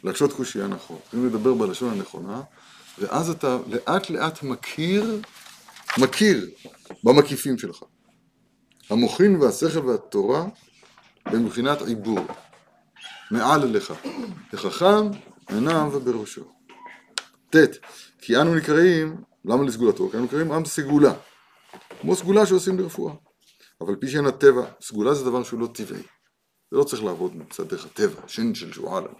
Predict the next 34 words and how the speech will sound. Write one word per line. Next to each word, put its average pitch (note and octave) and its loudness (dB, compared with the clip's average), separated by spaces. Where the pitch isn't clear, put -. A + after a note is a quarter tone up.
יודע, F#2+ -10
כל F#2+ -14
מיני F2+ -10
דברים. F2 -10
זה G2 -2
לא C3+ 6
אמור A#2 2
לעבוד F#2 -2
מצד, - -10
זה, G2 -12
זה F#2+ -12
נקרא G#2+ -8
סגולה. A2+ -6
אבל F2 -8
פי A2 -2
שאין C#3+ 8
הטבע G#3 10
מחייב B2+ 4
שיהיה, G2 -2
שיהיה F#2+ -4
זה G2 -4
רפואה. F2+ -8
אף - -20
על E2 -14
פי A#2 -10
כן F3 -2
הדבר B2+ 4
הזה D3 0
מסוגל D#3+ -4
לרפואה. E3 -4
וזה A2 0
למעלה F3+ 6
מן E3+ -2
הטבע, F3 0